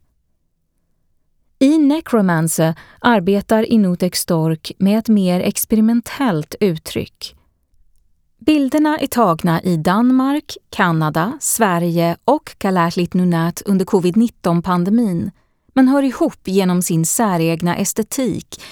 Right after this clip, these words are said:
med svartvita toner, grovt korn och starka kontraster.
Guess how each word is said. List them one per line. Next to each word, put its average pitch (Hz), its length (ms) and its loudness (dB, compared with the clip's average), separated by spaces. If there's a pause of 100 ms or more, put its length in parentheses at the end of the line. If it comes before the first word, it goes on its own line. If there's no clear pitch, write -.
(160)
med 170 280 0
svartvita 214 760 -2
toner, 185 580 -2 (320)
grovt 208 540 0
korn 214 520 0 (400)
och 262 100 -4
starka 170 460 -2
kontraster. - 800 -4